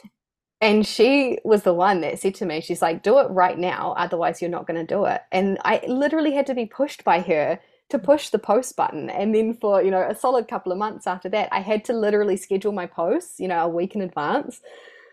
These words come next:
and set out auto post. Otherwise I would just get, like, this paralysis when I'd go to push the post button and, like, all this fear stories would come up. So yeah, I mean, there we go. That, that was how it felt, um,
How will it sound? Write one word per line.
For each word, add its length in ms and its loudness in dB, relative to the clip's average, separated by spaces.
and 200 6
set 200 6
out 260 6
auto 240 8
post. 400 2
Otherwise 420 4
I 80 2
would 140 0
just 200 -6
get, 140 -4
like, 200 0
this 240 -6
paralysis 880 -2
when 100 -2
I'd 160 -2
go 120 2
to 80 0
push 240 -4
the 80 2
post 300 -4
button 480 -4
and, 160 -4
like, 240 -4
all 200 4
this 200 -4
fear 340 -4
stories 440 -2
would 120 -6
come 200 -6
up. 160 -6
So 120 2
yeah, 460 4
I 100 4
mean, 220 8
there 160 10
we 120 10
go. 180 6
That, 360 6
that 160 2
was 120 -4
how 280 -2
it 180 -6
felt, 420 2
um, 560 -6